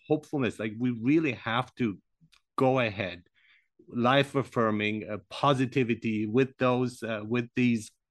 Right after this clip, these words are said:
goals and aims and, and codes,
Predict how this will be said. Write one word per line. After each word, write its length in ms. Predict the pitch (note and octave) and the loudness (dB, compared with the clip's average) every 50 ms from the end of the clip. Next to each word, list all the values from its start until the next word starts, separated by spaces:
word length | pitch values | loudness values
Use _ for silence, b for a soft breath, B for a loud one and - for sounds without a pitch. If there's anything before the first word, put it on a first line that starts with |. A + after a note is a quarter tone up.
| _ - | _ 0
goals 520 | B2+ B2+ B2 A#2+ A#2 A#2+ A#2+ A#2 G#2 - F#2+ | 2 2 2 2 2 0 0 -2 -2 -6 -8
and 220 | A2 G#2+ G#2 G2+ - | -8 -8 -8 -6 -2
aims 480 | B2 A#2+ A2+ A2+ A2+ A2+ A2+ G#2 - | 0 0 2 2 2 0 0 -2 -4
and, 320 | F2 G#2 G2+ G2 G2 F#2 - | -8 -8 -6 -6 -8 -8 -8
and 200 | A2 G#2+ G#2 G2+ | -6 -6 -6 -4
codes, 380 | - - A#2 A2 A2 G#2+ - | 0 2 2 2 2 0 -4